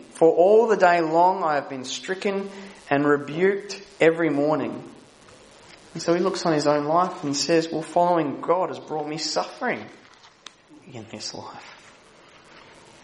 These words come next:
But this is how God's people are deceived, is it not?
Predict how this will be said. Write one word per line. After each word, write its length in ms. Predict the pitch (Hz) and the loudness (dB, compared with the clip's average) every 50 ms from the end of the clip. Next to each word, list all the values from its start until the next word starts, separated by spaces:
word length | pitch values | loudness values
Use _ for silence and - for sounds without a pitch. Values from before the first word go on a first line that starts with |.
| - - - - - - - - - - - - - - - | -20 -20 -20 -20 -20 -20 -20 -20 -20 -20 -20 -20 -20 -12 -8
But 120 | - 185 | -6 -4
this 160 | 214 208 - | -4 -2 -2
is 100 | 233 220 | -4 -4
how 220 | - 202 175 160 156 | 0 2 2 2 2
God's 360 | 147 - 143 135 139 135 - | 2 2 4 4 4 2 -2
people 460 | - - 139 123 120 - 131 127 120 | -6 -4 -4 -4 -2 -4 -6 -6 -4
are 160 | 123 120 127 | -4 -6 -6
deceived, 760 | 123 - - - - - 208 233 262 202 120 110 - - - - | -8 -8 -8 -10 -8 -6 -6 -6 -4 -6 -6 -8 -12 -14 -14 -12
is 100 | 147 143 | -10 -10
it 80 | - | -6
not? 260 | - 156 160 - - | -4 -2 -2 -2 -4